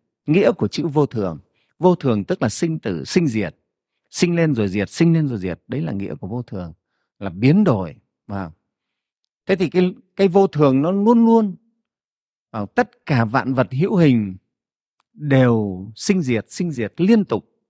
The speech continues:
Đại chúng thấy vào, thế giới này sinh diệt, từng phân tử, nguyên tử cũng đang sinh sinh diệt diệt. Thân tâm chúng ta cũng không ngừng sinh diệt.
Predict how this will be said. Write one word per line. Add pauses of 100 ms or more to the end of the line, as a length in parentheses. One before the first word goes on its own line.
(800)
Đại
chúng
thấy
vào, (180)
thế
giới
này
sinh
diệt, (400)
từng
phân
tử,
nguyên
tử
cũng
đang
sinh
sinh
diệt
diệt. (840)
Thân
tâm
chúng
ta (360)
cũng
không
ngừng
sinh
diệt.